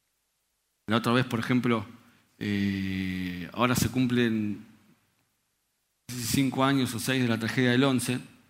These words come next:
donde mucha gente fue herida al mismo tiempo, dicen que los paramédicos lo que hacen es clasificar a los heridos de acuerdo a la gravedad. Y ahí está el grupo de salud que no me deja mentir.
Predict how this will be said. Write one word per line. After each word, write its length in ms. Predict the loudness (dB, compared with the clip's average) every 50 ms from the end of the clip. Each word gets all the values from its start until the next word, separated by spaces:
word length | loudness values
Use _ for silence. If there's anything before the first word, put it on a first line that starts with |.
| _ _ _ _ _ _ _ _ _ _ _ -18 -14 -6
donde 200 | -4 0 0 2
mucha 380 | 4 6 6 6 6 6 6 4
gente 560 | 6 6 4 4 4 4 2 0 0 0 -4 -12 -20 -10
fue 180 | 0 4 6 8
herida 200 | 8 8 8 8
al 60 | 6
mismo 240 | 6 4 4 4 2
tiempo, 380 | 2 2 2 2 0 -2 -4 -6 -8 -14 -12 -4 -2
dicen 240 | 2 4 4 4 6
que 120 | 6 6
los 140 | 6 6 4
paramédicos 800 | 4 4 6 6 6 6 4 6 6 4 4 2 -2 -2 -2 -6 -12 -20 -20 -20 -20 _ -2
lo 140 | -2 -2 0
que 100 | 2 2
hacen 280 | 2 4 4 4 4
es 240 | 4 2 2 0 -2 -8 -14 -20 -20 _ _ _ _ _ _ _ _ _ _ _ _ 0
clasificar 960 | 6 8 8 8 8 6 2 0 0 0 -2 0 2 2 2 2 0 -4 -8 -6 0
a 100 | 2 2
los 200 | 2 2 2 2
heridos 420 | 2 2 2 2 2 2 0 -2 -4 -12 -18 -20 -20 _ _ _ _ _ _ _ _ _ -2
de 60 | -2
acuerdo 340 | -2 2 2 2 2 2 2
a 40 | 2
la 100 | 2 2
gravedad. 340 | 2 0 0 0 0 0 0
Y 80 | 2
ahí 80 | 2 0
está 160 | 2 2 2
el 60 | 2
grupo 200 | 2 2 2 0
de 80 | 2 2
salud 220 | 4 2 2 2
que 100 | 2 2
no 80 | 2 2
me 120 | 4 2
deja 160 | 2 0 0
mentir. 420 | 0 0 0 0 -2 -4 -6 -8